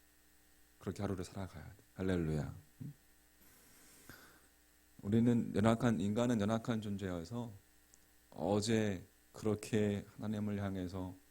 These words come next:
우리가 기도하고 간구했어도 순식간에 무너질 수 있는 게 인간입니다. 그렇기 때문에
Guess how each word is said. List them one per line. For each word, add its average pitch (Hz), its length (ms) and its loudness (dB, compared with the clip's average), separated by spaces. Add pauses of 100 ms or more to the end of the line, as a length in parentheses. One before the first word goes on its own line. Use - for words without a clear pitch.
(380)
우리가 87 440 -4 (360)
기도하고 90 640 -6
간구했어도 87 960 -8 (460)
순식간에 143 760 -4
무너질 90 360 -6
수 - 180 -10
있는 80 220 -8
게 82 220 -10 (380)
인간입니다. 78 720 -10 (880)
그렇기 87 260 -6
때문에 90 600 -4